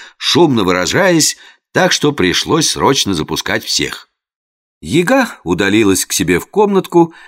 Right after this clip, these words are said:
колдовать над иглой и конфетами, а я, усевшись за стол, раскрыл планшетку. Вот так всегда. То полная тишь, то обвал проблем. А проблемы в то утро поперли косяком.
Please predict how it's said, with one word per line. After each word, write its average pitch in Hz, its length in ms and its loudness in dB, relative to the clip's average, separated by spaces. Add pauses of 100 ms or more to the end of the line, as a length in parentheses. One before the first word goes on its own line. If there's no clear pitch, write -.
(120)
колдовать 95 520 -2
над 85 160 -4
иглой 87 340 2
и - 20 0
конфетами, 73 760 -6 (340)
а 233 160 2
я, 156 340 2
усевшись 90 640 0
за 71 140 -6
стол, 233 340 -4
раскрыл 104 440 -2
планшетку. 73 840 -6 (760)
Вот 240 420 -2
так 156 200 -4
всегда. 85 580 -2 (340)
То 208 200 -2
полная 82 520 0
тишь, - 600 -2 (280)
то 180 300 -2
обвал 87 500 -2
проблем. 71 540 -4 (800)
А 87 180 -4
проблемы 107 680 0
в - 80 -10
то 143 180 4
утро 131 420 2
поперли 95 680 0
косяком. 78 680 -4